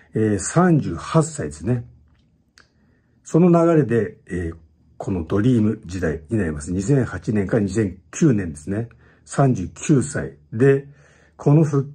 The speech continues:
帰戦をした二千七から二千九年までの二年間ですね、一番その精神的に強くなったと思いますね。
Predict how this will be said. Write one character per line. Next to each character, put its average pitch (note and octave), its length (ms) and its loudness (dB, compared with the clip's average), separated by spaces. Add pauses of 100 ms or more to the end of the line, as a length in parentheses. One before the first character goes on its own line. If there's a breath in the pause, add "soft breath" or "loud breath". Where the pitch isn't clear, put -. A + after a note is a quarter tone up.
帰 E3+ 140 -2
戦 D#3+ 500 2
を C#3+ 100 2
し C3 60 -10
た C#3 100 0
二 B2 140 4
千 A#2+ 340 0
七 C3 260 4
か F#2 180 -8
ら F2+ 120 -6
二 F2+ 260 -6
千 G#2 380 0
九 D3 300 2
年 F2 320 -2
ま G#2+ 100 -2
で G2 100 -8
の F2 120 -6
二 F2 180 -2
年 B2 240 2
間 D#2 240 -8
で D2 80 -14
す D2+ 120 -14
ね、 C#2+ 280 -8 (1600 loud breath)
一 F2 320 -2
番 D#3+ 240 6
そ D3 160 2
の C3+ 320 2
精 B2+ 240 2
神 B2 260 2
的 A#2+ 260 0
に A#2 360 2 (1800)
強 - 280 2
く - 80 -8
な D#2 100 -6
っ D2+ 100 -14
た - 240 -8 (400)
と E2 100 -8
思 F2 100 -4
い - 20 -2
ま D2+ 120 -6
す D#2 120 -8
ね。 A2+ 260 -2